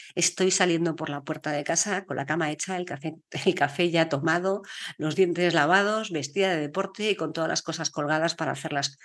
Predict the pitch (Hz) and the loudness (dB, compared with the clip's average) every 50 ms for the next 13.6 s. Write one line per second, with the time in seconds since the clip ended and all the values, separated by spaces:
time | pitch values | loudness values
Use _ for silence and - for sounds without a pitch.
0 | - - - - - 165 - 139 - - - - 117 127 135 - 165 156 165 165 | -20 -20 -14 -8 -6 -6 -6 -6 -10 -6 -4 -2 -2 -2 -2 -4 -2 2 2 2
1 | 151 156 156 143 156 160 165 160 147 147 139 - 160 143 - - 165 165 - 175 | 2 0 -2 -4 -2 -2 0 0 0 -2 -4 -6 -8 -10 -10 -12 -14 -10 -8 -6
2 | 165 165 165 - - - - - - - 143 - - 156 170 160 170 175 175 180 | -4 -2 -4 -4 -4 -12 -18 -18 -18 -20 -16 -8 0 4 6 6 6 6 6 6
3 | 196 196 214 254 277 - _ _ - 151 143 143 135 135 131 135 135 175 220 247 | 4 4 4 4 0 -6 _ _ -4 -2 -2 0 -2 -2 -4 -2 0 0 0 0
4 | 185 143 143 - - 151 156 165 - - 170 160 151 - 160 165 160 151 160 160 | -4 -4 -4 -4 -4 -4 -4 -4 -2 0 0 0 0 0 -2 -2 0 2 2 2
5 | 160 147 135 143 151 143 147 139 131 131 139 139 170 190 - 247 247 - 247 185 | 0 0 -2 -2 -2 -2 -2 -2 -2 -4 -4 -2 -2 -2 -2 -2 -2 -4 -4 -4
6 | - - 214 214 208 214 214 220 208 - - 202 190 214 226 175 156 - - _ | -2 -2 0 0 0 -2 -4 -2 -2 0 0 2 2 2 0 0 0 -4 -6 _
7 | _ - - - - - _ _ - 185 - - - 185 165 165 175 170 202 220 | _ -20 -20 -20 -20 -20 _ _ -2 0 0 0 0 2 2 2 2 2 0 -2
8 | - - - 247 233 220 214 - 226 240 - - - 208 233 - - 160 151 - | -2 0 0 2 2 0 0 0 0 -2 0 0 -2 -2 -4 -4 -4 -4 -2 0
9 | 165 170 165 160 165 165 175 165 165 - 175 170 170 - 156 151 - 175 165 - | 0 0 0 0 -2 -2 -4 -2 0 0 0 0 -2 -4 -6 -4 -2 -2 -2 -2
10 | - 165 - 175 170 170 165 165 - - 170 160 165 156 - - 175 165 156 151 | -2 -2 -2 -2 -4 -2 -4 -4 -2 -2 -2 -2 -4 -4 -2 -2 0 0 0 0
11 | 156 160 160 160 170 151 160 165 165 156 160 165 175 180 180 175 180 170 170 170 | -2 -2 -4 -6 -8 -6 -4 -4 -4 0 2 2 4 2 2 0 -2 -2 -2 -2
12 | 175 - - - - - - - 175 180 180 202 226 - - 247 233 233 214 202 | -4 -6 -12 -14 -14 -12 -2 0 0 2 2 2 0 0 0 0 0 2 2 0
13 | - 185 - - 185 190 - 220 202 196 214 220 | 0 -2 -4 -4 -4 -2 -2 -2 -2 -2 -4 -6